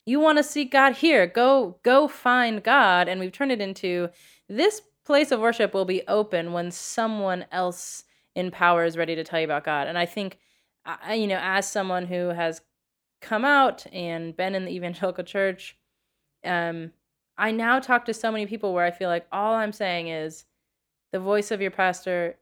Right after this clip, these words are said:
is not the voice of God. The voice of your pastor is not the voice of God." And, and I think even saying that is kind of a wild statement. That that's something that needs to be repeated so much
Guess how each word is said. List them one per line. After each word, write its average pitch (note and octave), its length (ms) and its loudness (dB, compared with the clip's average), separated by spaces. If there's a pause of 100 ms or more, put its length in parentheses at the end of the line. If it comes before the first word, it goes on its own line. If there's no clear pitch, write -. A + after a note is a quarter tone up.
(100)
is F3+ 140 -12
not D#3+ 260 -6
the - 60 -10
voice - 220 -12
of - 120 -20
God. - 280 -16 (500)
The G3+ 80 -6
voice F#3+ 280 -2
of F#3 60 -8
your F3+ 80 -4
pastor F3 320 -2
is E3+ 80 -8
not E3 160 -8
the D#3+ 40 -14
voice E3 200 -6
of D#3+ 60 -20
God." E3 200 -2
And, F3 200 -10 (760)
and B3 100 2
I B3 120 4
think D4+ 420 -4
even B3 420 -2
saying A#3+ 840 -2
that E3 260 0
is F3+ 140 -4
kind D#4 260 -4
of A#4+ 120 -4
a G4+ 60 2
wild D4 260 2
statement. E4 420 -8 (800)
That A3+ 160 0
that's C#4+ 240 4
something F4 240 0
that C#4+ 100 0
needs B3+ 160 -2
to - 60 -12
be A#3 80 -2
repeated G3+ 440 -4
so - 160 -6
much G#3 440 -4